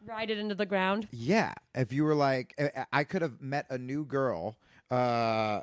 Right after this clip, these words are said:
Speaker 2: and I remember one time my brother was like, "Oh, what, like, what'd she look like?" I'm like, "Uh, she's,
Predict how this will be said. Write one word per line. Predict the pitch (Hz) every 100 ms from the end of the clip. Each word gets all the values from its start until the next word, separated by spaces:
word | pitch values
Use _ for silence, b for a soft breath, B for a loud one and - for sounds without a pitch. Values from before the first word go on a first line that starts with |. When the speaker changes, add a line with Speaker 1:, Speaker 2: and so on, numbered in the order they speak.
| -
Speaker 2:
and | 127 113
I |
remember | 135 147 139
one | 135
time | - 131
my | 120
brother | 113 110
was | 113 101
like, | 104 104 - - b b
"Oh, | 185 180 165
what, | 151 151
like, | 139
what'd | 117 139
she | 147
look | 147 -
like?" | 117 107 117
I'm |
like, | 117 120
"Uh, | 143 143 139
she's, | 139 139 139 127